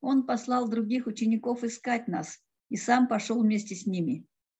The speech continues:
Наконец они нашли нас, совершенно измученных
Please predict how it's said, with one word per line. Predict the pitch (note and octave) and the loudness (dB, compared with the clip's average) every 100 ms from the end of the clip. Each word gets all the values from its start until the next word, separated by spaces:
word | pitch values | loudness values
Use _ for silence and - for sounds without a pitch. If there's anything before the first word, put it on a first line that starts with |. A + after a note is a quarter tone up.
| _ | _
Наконец | G#3+ G#3+ A3+ B3 C#4+ C#4+ | -2 0 4 4 4 4
они | A#3 A#3 | 6 8
нашли | A3+ A#3 B3 | 6 4 2
нас, | G#3 D#3+ - _ _ _ | 2 0 -10 _ _ _
совершенно | - G#3 G#3+ G#3+ A3+ G#3+ G3 | -4 0 0 0 2 2 2
измученных | G3 A3+ C4+ - A3+ A3 | 4 4 4 2 0 0